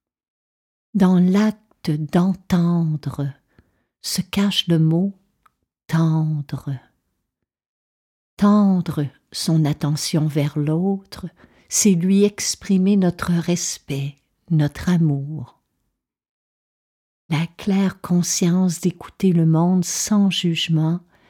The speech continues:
permet aussi de développer de précieuses qualités comme la patience, l'empathie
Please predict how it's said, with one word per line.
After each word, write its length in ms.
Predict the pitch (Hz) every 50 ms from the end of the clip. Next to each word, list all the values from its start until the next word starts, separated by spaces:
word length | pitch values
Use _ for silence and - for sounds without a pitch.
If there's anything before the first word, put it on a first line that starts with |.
| _ _ _ _ _ _ _ _
permet 300 | - 196 185 185 185 185
aussi 360 | 190 180 - - - - 214
de 140 | 180 180 180
développer 640 | 165 156 - 185 175 - 165 160 160 - - 208 202
de 140 | 180 - 170
précieuses 840 | - - - - - - 208 196 - - - 202 196 196 190 - -
qualités 840 | - - 180 165 160 165 160 - _ - 165 160 160 160 160 - _ _ _ _ _ -
comme 180 | - 160 156
la 120 | 151 135 139
patience, 1000 | - 165 160 - - - - 170 156 160 170 175 185 190 180 - - - - - _ _ _ _ _ _ _ _ _ _ _ -
l'empathie 880 | 170 151 147 143 - - 147 143 - - - - - - 180 196 -